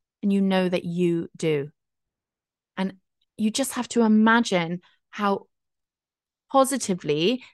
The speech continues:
this impacts other areas of your life. It is just so, so, so good when you get these things working for you, when you get the wheels in motion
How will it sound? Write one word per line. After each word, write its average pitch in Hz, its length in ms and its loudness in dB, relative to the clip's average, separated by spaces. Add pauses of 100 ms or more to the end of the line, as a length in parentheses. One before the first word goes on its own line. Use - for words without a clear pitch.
this 202 220 0
impacts 208 540 -2 (140)
other 220 320 2
areas 185 460 2
of 170 100 -6
your 170 140 -2
life. 160 380 -4 (720)
It 196 100 -6
is 208 120 0
just - 440 -2
so, 233 400 6
so, 220 440 2
so 220 360 2
good 208 520 2
when 185 180 -8
you 190 440 -2 (220)
get 185 280 -2
these 196 400 -2 (360)
things 190 400 0
working 185 520 -2
for 180 240 -4
you, 175 180 -2
when 175 160 -4
you 180 180 -4
get - 140 -2 (100)
the 190 80 0
wheels 175 400 0
in 170 140 -6
motion 156 500 -6